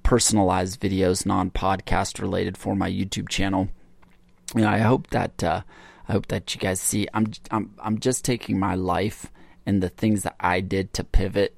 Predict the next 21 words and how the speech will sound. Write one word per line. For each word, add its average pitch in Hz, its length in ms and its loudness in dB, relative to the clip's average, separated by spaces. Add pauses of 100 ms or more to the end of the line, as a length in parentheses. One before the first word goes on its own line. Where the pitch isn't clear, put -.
and, 92 180 -2
and 92 180 -4
start - 280 -4
working 90 260 -6
on 85 140 -4
healthier 95 400 -4
things. 98 500 -2 (720)
You 110 160 -4
take 117 260 0
those 107 240 -2
things, 101 400 -4
look 104 220 -2
at 98 140 -2
it, 110 100 -6
see - 140 -4
if 110 100 -8
it 113 100 -4
worked 107 280 0
for - 100 -6
you, 101 260 0 (480)
and 120 280 4